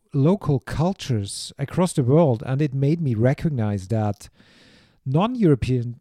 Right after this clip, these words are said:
perspectives on what cities are, how they should be, and what the challenges are to transform them are s-, very different across the world. But also within countries, within cities,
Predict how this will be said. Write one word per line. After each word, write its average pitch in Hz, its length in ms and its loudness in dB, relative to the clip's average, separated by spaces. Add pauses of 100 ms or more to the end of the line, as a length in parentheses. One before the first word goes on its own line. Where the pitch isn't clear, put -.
(120)
perspectives 123 840 -2
on 123 200 -2
what 139 160 2
cities 135 340 -2
are, 127 400 2
how 127 240 2
they 143 160 2
should - 400 0 (120)
be, 120 360 0
and 120 180 -2
what 135 200 0
the 117 80 -12
challenges 170 920 -2 (140)
are 123 280 0
to - 200 -6
transform 151 840 0
them 113 280 0 (600)
are 143 80 0
s-, 139 140 -2 (160)
very 139 340 6
different 123 380 2
across 113 280 2
the 123 100 -2
world. 98 500 -4 (400)
But 165 140 2
also 214 340 2
within 135 480 0
countries, 101 920 -6 (140)
within 196 360 2
cities, 135 840 -4